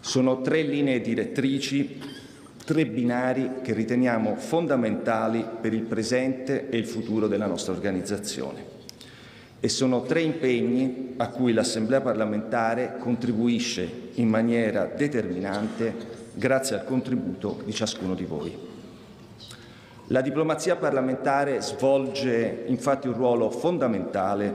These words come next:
nel favorire il dialogo inclusivo anche sui temi più delicati, su cui possono essere visioni divergenti, favorendo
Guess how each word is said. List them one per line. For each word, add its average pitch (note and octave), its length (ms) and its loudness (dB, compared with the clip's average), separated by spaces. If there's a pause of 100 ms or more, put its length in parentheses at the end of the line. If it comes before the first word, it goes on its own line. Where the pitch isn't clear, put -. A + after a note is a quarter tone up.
nel A#2 140 0
favorire A#2 640 2
il G#2 180 0
dialogo G#2 600 0
inclusivo A#2 1000 -2 (320)
anche C#3+ 300 0
sui B2 200 -2
temi A#2+ 300 2
più B2 160 -2
delicati, G#2+ 680 -2 (520)
su - 260 -4
cui B2+ 220 4
possono G#2+ 440 0
essere G#2+ 420 0
visioni G#2 520 0
divergenti, A#2+ 1200 -2
favorendo G#2+ 1300 0